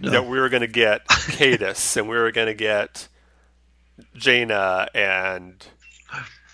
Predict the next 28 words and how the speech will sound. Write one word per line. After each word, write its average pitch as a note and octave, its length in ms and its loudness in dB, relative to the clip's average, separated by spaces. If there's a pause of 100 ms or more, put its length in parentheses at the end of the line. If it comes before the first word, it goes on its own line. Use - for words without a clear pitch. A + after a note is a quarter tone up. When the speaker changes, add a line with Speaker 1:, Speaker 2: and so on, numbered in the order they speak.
(380)
Speaker 1:
the D3 220 4
Sword D3+ 440 6
of D3 120 6
the D3 80 4
Jedi C#3 640 2
and B2+ 120 -6
all C3 200 4
that C3 180 6
stuff. C#3 260 2 (480)
Speaker 2:
Yeah, C#3 300 4
all, C#3 300 2
all C#3 180 6
that, B2+ 300 0
all C3 180 6
that A#2+ 240 0
stuff, G2+ 340 -2
you B2 80 -6
know, G#2 180 0
with, G2+ 260 -2 (400)
you - 140 -2
know, G#2 180 0 (180)
Jacen B2+ 500 0
turning A#2 360 -4
to A#2 100 -10
the A2+ 100 -10
dark G#2+ 300 -4
side, G2 580 -2
and, F#2 340 -10